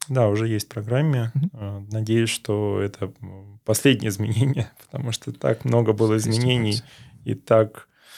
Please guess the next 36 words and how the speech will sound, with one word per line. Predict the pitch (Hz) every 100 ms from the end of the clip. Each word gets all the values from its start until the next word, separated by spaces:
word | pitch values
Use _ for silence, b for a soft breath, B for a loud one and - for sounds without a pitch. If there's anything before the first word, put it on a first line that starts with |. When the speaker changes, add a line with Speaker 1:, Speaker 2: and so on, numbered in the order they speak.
| B B B B B B B B B _ _
Speaker 1:
ой, | 170 156 120 - B _
<clears throat> | 175 - 190 185 135 - - - -
так | 131 131
это | 113
всё, | - -
конечно, | 123 123 -
было | 110 120
нервно, | 117 160 185 131 104 107
даже, | 107 120 120 123
ну, | 110 113 117 98 101
учитывая | - 117 - 110
то, | - 110
что, | - - 104 104 104 98 95 98 - _ _ _ _ _ _ _ _
ну, | 117 107
то | -
есть | 101 - -
у, | 113 107 110
у |
меня | 107 113 113
было | 110 107
такое | 104 107 107
дов-, | 104 104
довольно | 113 113 107 107 104 101 -
плотное, | 120 123 113 104
активное | - 123 107 107
лето, | 107 175 175 117
и | 104 101 107 101
фестива-, | - - 107 113
ну, | 123 123
и | 101
как | 110 98
бы | 101
и | 104
оно | 104 101
такое | 101 - 92
фестивальное. | - 117 117 104 95 98